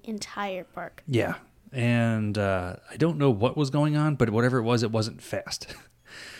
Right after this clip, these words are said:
Speaker 1: And to make matters worse, there were these little kids who kept banging on everything, screaming, shouting, doing everything in their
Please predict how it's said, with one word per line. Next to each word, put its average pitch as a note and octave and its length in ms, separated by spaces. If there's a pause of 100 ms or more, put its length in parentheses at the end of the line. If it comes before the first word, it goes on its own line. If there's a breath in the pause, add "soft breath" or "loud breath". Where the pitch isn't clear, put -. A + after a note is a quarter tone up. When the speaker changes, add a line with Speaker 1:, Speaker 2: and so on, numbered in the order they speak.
(680 loud breath)
Speaker 1:
And B3+ 420
to - 120
make C4+ 180
matters A#3 380
worse, A3 320
there A3 160
were A3 80
these G#3+ 160
little A#3+ 160
kids A3 440
who G#3+ 40
kept G3+ 240
banging A3 420
on G#3 160
everything, G3+ 680
screaming, A3 800
shouting, G#3 500
doing A3+ 240
everything C#4 400
in A#3+ 140
their A3+ 320